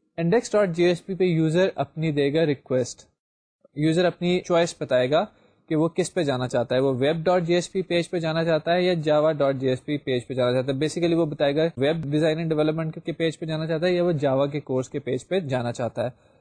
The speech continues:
یہاں سے request forward ہو کے ایک intermediate page کے پاس آئے گی جس کا نام ہم نے رکھ دیا کنٹرولر ڈاٹ جے ایس پی۔ یہ جو جے ایس پی page ہے یہ کوئی آؤٹ پٹ نہیں جنریٹ کر رہا، نہ ہی یہ یوزر کو نظر آ رہا ہے۔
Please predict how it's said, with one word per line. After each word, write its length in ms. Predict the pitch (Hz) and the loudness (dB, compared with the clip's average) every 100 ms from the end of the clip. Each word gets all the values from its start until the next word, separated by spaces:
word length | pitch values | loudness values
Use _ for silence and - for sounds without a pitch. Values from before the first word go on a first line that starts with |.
| _ - | _ -2
یہاں 220 | 170 220 | 0 2
سے 120 | 233 | 2
request 360 | 214 - 196 - | 0 2 0 0
forward 420 | - 151 160 170 | 0 2 2 2
ہو 120 | 165 | 2
کے 100 | 165 | 2
ایک 140 | 170 - | 0 -2
intermediate 720 | 156 156 160 147 147 170 - | -6 -4 -2 0 0 -2 -2
page 260 | 143 143 | 0 0
کے 80 | - | -4
پاس 300 | 147 135 135 | -4 -2 -2
آئے 180 | 131 131 | -2 0
گی 140 | 175 262 _ - | -2 -4 _ -10
جس 160 | 143 - | -6 -2
کا 100 | 147 | -2
نام 200 | 143 147 | 0 -2
ہم 100 | 147 | 0
نے 80 | |
رکھ 140 | 143 131 | 0 0
دیا 140 | 156 | -2
کنٹرولر 480 | 160 151 - 135 139 | -2 -4 -2 0 0
ڈاٹ 240 | 131 127 | 2 0
جے 160 | 123 127 | 0 -2
ایس 200 | 123 - | -2 -4
پی۔ 180 | 139 135 _ _ _ | -6 -6 _ _ _
یہ 160 | 160 220 | 0 0
جو 120 | 262 | 2
جے 160 | 214 190 | 2 2
ایس 160 | 190 | 0
پی 100 | - | -4
page 420 | 202 160 160 180 170 | -4 0 2 2 2
ہے 200 | 151 208 | 0 0
یہ 180 | 190 190 | -2 -8
کوئی 360 | - 214 240 - - | -2 0 0 -2 -2
آؤٹ 320 | 151 170 - | 0 0 0
پٹ 240 | 214 214 | -4 -2
نہیں 100 | 185 | -2
جنریٹ 420 | 151 139 131 135 - | 0 0 0 -2 -2
کر 200 | 139 135 | 0 2
رہا، 220 | 180 233 151 | 0 -2 -6
نہ 140 | 151 170 | -2 0
ہی 180 | 202 196 | 0 0
یہ 60 | |
یوزر 380 | 156 135 139 151 | 0 -2 -2 -2
کو 140 | 151 156 | -2 -4
نظر 360 | 131 131 156 | -4 -2 0
آ 180 | 156 139 | 2 2
رہا 100 | |
ہے۔ 60 | 143 | 2